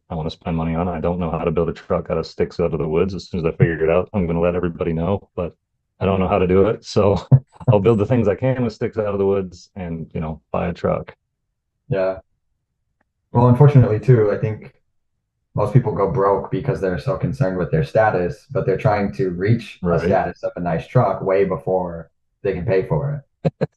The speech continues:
Speaker 1: <laughs> That's exactly right. Um, and
Speaker 2: Yeah.
Speaker 1: it's, it's, it's one of those things that, you know,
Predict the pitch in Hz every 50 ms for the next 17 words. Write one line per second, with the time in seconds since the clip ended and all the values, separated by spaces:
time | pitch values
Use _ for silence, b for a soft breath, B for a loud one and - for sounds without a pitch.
0 | _ _ _ _ _ - - - 110 110 - 110 - 104 90 90 101 101 95 -
1 | - 95 92 92 101 95 85 80 76 - - - 82 82 80 80 80 85 80 87
2 | 92 78 73 69 - - _ _ _ _ _ _ _ _ - - 95 80 - -
3 | 98 90 - - 95 92 92 87 90 87 - - - 98 92 90 85 85 80 -
4 | - 82 80 82 - - _ _ _ _ - 98 87 82 80 80 80 -